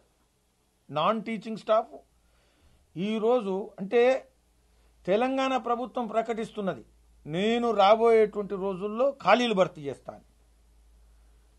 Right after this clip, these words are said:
కానీ తెలంగాణలో ఈరోజు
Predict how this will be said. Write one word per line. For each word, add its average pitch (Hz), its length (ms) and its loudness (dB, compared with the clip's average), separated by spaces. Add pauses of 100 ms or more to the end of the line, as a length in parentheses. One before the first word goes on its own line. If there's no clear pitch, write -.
(140)
కానీ 196 200 -4 (160)
తెలంగాణలో 254 840 2 (460)
ఈరోజు 240 480 -2